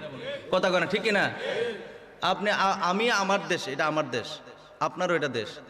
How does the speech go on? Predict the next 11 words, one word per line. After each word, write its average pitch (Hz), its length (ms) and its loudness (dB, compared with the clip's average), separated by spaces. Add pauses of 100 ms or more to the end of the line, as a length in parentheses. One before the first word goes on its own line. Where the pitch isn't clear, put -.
(100)
আমারকে 202 520 2
স্বাধীনভাবে 175 840 0
আপনি 165 200 -2
বাঁচতে 160 280 -2
দিচ্ছেন 139 320 -2
না, 98 140 -6 (400)
চলতে 240 280 2
দিচ্ছেন 196 320 0
না, 156 120 0
আমার 196 260 2
কাজ 202 200 2